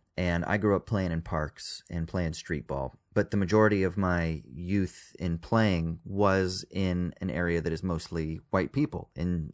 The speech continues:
uh, in Orange County, right? And then even when I played organized ball, you know, we would have mixed race teams,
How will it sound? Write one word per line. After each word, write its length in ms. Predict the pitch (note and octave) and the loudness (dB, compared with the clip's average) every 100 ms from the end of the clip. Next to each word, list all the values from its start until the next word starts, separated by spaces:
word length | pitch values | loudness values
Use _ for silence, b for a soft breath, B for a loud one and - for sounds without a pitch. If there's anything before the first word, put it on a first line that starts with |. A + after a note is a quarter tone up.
| - | -8
uh, 140 | F2 E2 | -4 -2
in 120 | F#2 | 0
Orange 240 | F2+ F2+ E2 | 0 0 -2
County, 420 | G#2+ G#2 D#2+ - - | -2 -2 -4 -12 -6
right? 320 | E2 F#2 - b b b b b b _ | -4 -2 -6 b b b b b b _
And 160 | G#2 G#2+ | 2 6
then 100 | A2 | 6
even 200 | C3 D3 | 4 4
when 100 | B2 | 2
I 60 | |
played 240 | A#2 A#2+ G#2 | 2 2 4
organized 580 | G2+ A2+ G#2+ E2+ E2 - | 4 4 4 2 -2 -2
ball, 400 | D#2 D2 C#2 - _ - | -4 -2 -6 -12 _ -2
you 100 | A2 | 2
know, 140 | G2 | 4
we 160 | F#2 G#2 | 2 2
would 100 | G#2 | 2
have 380 | G#2+ G#2 G2 F#2+ A1 | 2 2 2 -2 -6
mixed 460 | F2+ G2+ G#2 - | 0 0 0 -6
race 380 | - G2 F2+ - | -2 0 0 -4
teams, 800 | - - E3 C#3+ G#2 F#2+ G2+ - | -10 -2 2 2 2 2 -2 -8